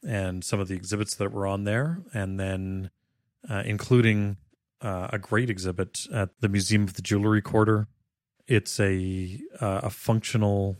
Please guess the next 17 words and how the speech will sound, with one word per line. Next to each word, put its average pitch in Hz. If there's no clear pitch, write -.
or 98
was 104
a 107
functional 98
jewelry 104
manufacturing 107
facility 110
up 123
until 101
nineteen 95
eighty-one, 95
when 98
the 98
owners 101
closed 101
it 95
down. 101